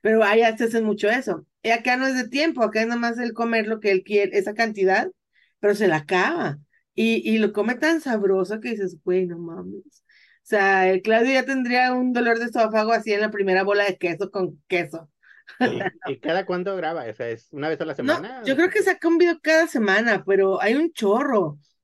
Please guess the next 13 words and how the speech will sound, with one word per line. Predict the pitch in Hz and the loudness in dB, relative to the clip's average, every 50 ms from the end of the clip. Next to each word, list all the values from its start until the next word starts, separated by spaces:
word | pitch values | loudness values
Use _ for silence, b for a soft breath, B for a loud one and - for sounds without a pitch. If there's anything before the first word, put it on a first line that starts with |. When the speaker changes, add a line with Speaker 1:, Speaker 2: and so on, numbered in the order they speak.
| _ _ _ _ _ _ _ | _ _ _ _ _ _ _
Speaker 1:
Te | - 185 | -14 -8
digo, | 175 240 254 233 226 | -2 0 2 2 4
te | 226 | 4
digo | 226 247 262 | 2 2 2
porque | 302 302 - 233 | 0 0 0 0
a | 220 | 0
mí | 240 | 0
me | 254 | 0
salen | 247 269 254 262 262 | 0 0 0 2 0
nuevos | 247 247 240 247 247 - | 0 0 -2 -4 -4 -2
cada | 233 233 233 | -2 -2 -2
semana. | 226 214 190 190 190 185 180 165 156 - _ _ _ _ _ _ - | 0 -2 0 2 2 2 0 -2 -6 -10 _ _ _ _ _ _ 0
Entonces, | - 226 277 277 247 | 2 2 2 2 -2